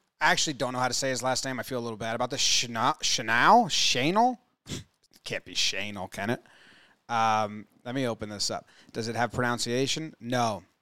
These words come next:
That's a bummer that I don't have this. So anyway,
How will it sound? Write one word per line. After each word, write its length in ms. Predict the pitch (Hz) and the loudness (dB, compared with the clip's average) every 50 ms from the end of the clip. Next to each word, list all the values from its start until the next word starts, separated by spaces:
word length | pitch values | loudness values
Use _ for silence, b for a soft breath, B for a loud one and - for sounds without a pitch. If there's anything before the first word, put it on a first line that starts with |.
| _ _ | _ _
That's 220 | 165 170 165 - | 2 2 4 2
a 60 | 165 | 0
bummer 400 | 135 - - 143 139 139 147 147 | 0 4 8 8 8 10 10 10
that 100 | 139 135 | 10 10
I 80 | 127 131 | 10 8
don't 140 | 131 131 127 | 8 6 4
have 280 | 120 131 127 123 113 | 4 4 4 4 4
this. 280 | 113 113 123 117 - - B B B B B B B | 2 0 0 0 -2 -4 B B B B B B B
So 200 | - - 185 202 | 4 6 8 8
anyway, 320 | 208 196 175 165 156 135 | 10 10 8 8 8 6